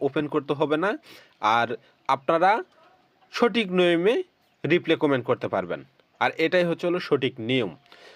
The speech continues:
আর যদি ভিডিও ওপেন করে যদি আপনারা কমেন্ট রিপ্লে করেন, সেক্ষেত্রে কিন্তু আপনাদের ভিডিওটা, আহ, ভিডিওটার রিচ ডাউন হয়ে যায়, ওকে? তো এই কাজটা করবেন না, এই কাজটা করবেন না যে ভিডিও থেকে, মানে ভিডিও ওপেন করে তারপর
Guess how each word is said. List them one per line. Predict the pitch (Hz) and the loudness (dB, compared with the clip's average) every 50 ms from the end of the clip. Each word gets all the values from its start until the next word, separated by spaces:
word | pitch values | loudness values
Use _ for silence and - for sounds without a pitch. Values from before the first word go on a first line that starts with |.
| - - | -8 -4
আর | - 127 143 | -2 0 2
যদি | 147 175 175 165 160 | 2 2 2 2 0
ভিডিও | 131 151 170 156 165 185 | 0 -2 0 2 2 4
ওপেন | 180 170 165 185 180 170 | 4 2 2 0 -2 -2
করে | - 185 170 175 160 | 0 0 0 0 2
যদি | 151 165 160 147 160 | 0 0 0 2 0
আপনারা | 151 143 139 147 147 147 147 143 147 | 0 0 -2 -2 0 2 2 2 0
কমেন্ট | 135 - 143 139 143 143 143 131 - | 0 0 -2 0 0 0 -2 -2 -4
রিপ্লে | 131 139 147 139 135 151 143 131 | -2 -2 -2 -2 0 0 0 0
করেন, | - 113 110 123 160 214 269 - - - - - - _ _ - | 2 0 0 0 0 -2 -6 -12 -18 -20 -20 -20 -20 _ _ -8
সেক্ষেত্রে | - - 170 151 151 165 151 165 160 156 | -2 0 0 2 0 0 0 0 -2 -2
কিন্তু | 143 160 151 143 - 170 | 0 -2 -4 -2 0 -2
আপনাদের | 147 139 139 135 131 139 135 | 0 0 -2 -2 -2 -2 -2
ভিডিওটা, | 123 123 139 147 135 147 147 143 135 - 180 185 | -4 -4 -4 -2 0 2 2 2 2 0 -2 -2
আহ, | 190 185 - - - _ _ - 117 117 113 110 110 117 110 - | -4 -6 -12 -20 -20 _ _ -6 -2 -2 -2 -2 -4 -6 -8 -8
ভিডিওটার | 120 117 131 139 139 151 143 135 170 165 165 156 - _ - 131 127 | -6 -4 -2 0 2 2 4 4 2 2 0 0 -4 _ -4 -2 2
রিচ | 139 165 170 165 - - - - - _ _ - - _ _ - - | 2 2 2 0 -4 -14 -16 -18 -20 _ _ -20 -20 _ _ -8 -2
ডাউন | 143 139 139 139 135 | 0 2 2 2 2
হয়ে | 135 127 117 120 113 104 | 0 0 0 -2 -2 -2
যায়, | 90 90 85 80 - | -2 -4 -6 -6 -6
ওকে? | - 131 135 226 214 147 - _ - - - _ - | -6 -4 -2 -2 -4 -4 -8 _ -20 -20 -20 _ -8
তো | - | -4
এই | - 165 175 180 | 0 2 2 2
কাজটা | - 156 151 - - 151 | 2 0 -2 0 -2 -2
করবেন | 139 147 147 131 113 117 104 | 0 2 0 2 2 0 -2
না, | 95 87 82 80 - _ _ - - - - - - - _ | -2 -4 -8 -10 -12 _ _ -20 -18 -16 -16 -16 -18 -18 _
এই | - 147 156 156 | -2 0 0 2
কাজটা | - 160 156 - - 170 | 2 0 0 0 -2 0
করবেন | - 165 165 156 147 151 147 | 2 2 2 2 2 2 2
না | 160 190 196 | 2 0 2
যে | 147 156 | 2 0
ভিডিও | 135 127 143 156 143 156 165 170 165 | 0 0 -2 -2 2 4 4 2 2
থেকে, | 165 - 160 139 - 190 202 | 0 -4 -6 -2 0 0 0
মানে | 180 156 143 139 | 2 2 0 0
ভিডিও | 131 123 151 143 151 160 | 0 -2 -2 0 2 2
ওপেন | 156 151 147 - 170 160 147 | 2 2 0 0 -2 -2 -2
করে | - 165 165 208 233 233 | 0 0 2 2 0 0
তারপর | - 165 135 135 135 | 0 -2 -2 -2 -4